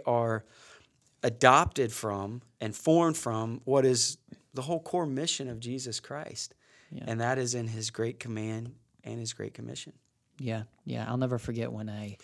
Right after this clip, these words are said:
Speaker 2: used to work at a, uh, um, a logistics company,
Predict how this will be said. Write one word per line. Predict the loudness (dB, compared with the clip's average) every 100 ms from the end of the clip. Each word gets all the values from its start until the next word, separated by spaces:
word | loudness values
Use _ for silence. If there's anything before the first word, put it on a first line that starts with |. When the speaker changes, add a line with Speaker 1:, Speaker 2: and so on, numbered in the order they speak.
| -20 -20 -20 -20 _ -4
Speaker 2:
used | 0 2
to | 2
work | 4 2 -2 -6
at | -4 -2
a, | -2 -2
uh, | -4 -8 -12 -16 _ _ -14
um, | -12 -12 -8
a | -4
logistics | -2 -2 -2 -2 -6
company, | -8 -8 -6 -8 -10